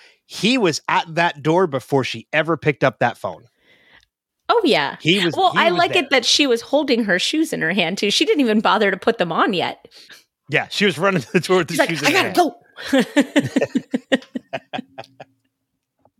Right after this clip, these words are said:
Speaker 1: But I love this. I, I love the fact that, like, this is such an interesting pairing between these two characters,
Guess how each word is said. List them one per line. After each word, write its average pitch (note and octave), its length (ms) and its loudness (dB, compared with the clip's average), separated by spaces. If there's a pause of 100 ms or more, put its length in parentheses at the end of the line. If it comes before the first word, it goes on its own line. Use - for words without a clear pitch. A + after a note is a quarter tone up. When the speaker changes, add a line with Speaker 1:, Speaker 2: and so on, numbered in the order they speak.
(380)
Speaker 1:
But F#3 140 4
I G#3+ 80 4
love G#3+ 280 2
this. F#3 280 2
I, E3+ 120 2 (100)
I D#3 120 2
love E3+ 400 0
the F#3+ 120 -2
fact D#3 280 0
that, C#3 100 -6
like, C3 180 -2
this C3+ 200 -4
is C#3+ 120 -6
such C#3+ 260 0
an C3 80 -6
interesting C3 880 -2 (600)
pairing F#3 500 -2 (100)
between C3 380 -4
these B2 200 -6
two C#3+ 180 -4
characters, C3 680 -2